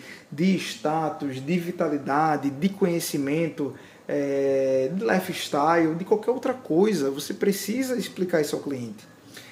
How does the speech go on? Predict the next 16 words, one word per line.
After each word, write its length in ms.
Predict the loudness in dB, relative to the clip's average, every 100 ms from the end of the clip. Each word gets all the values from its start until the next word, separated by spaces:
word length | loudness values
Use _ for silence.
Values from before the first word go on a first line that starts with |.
| -20 -10 -2
E 640 | 2 4 4 4 2 0
o 60 | -4
que 160 | 0 4
mais 320 | 4 4 2
me 140 | -2
choca 720 | -2 0 2 4 2 0 -6 -8 -18 -20 -20 -20 0
é 80 | 0
que 160 | 6 6
muita 400 | 6 6 6 6
gente 420 | 4 0 0 -4 -6 2
pensa 600 | 4 4 0 0 0 -2 -12 -12
que 100 | -2
tá 140 | 0
fazendo 280 | 0 0 0
marketing 500 | 0 0 -2 -6 -4
digital, 720 | -4 -4 -4 -2 2 0 -2